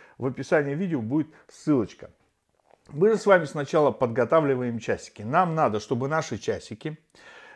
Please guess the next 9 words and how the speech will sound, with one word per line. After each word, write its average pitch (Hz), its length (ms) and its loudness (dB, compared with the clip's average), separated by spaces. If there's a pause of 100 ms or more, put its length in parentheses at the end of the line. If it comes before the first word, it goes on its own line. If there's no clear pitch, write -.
(140)
и 170 280 2
наш, 143 380 0
э, 110 920 -2
компьютер, 180 440 -2
в 156 80 -2
данном 143 300 -2
случае, 117 600 -6
э, 110 380 -4
м, 110 260 -10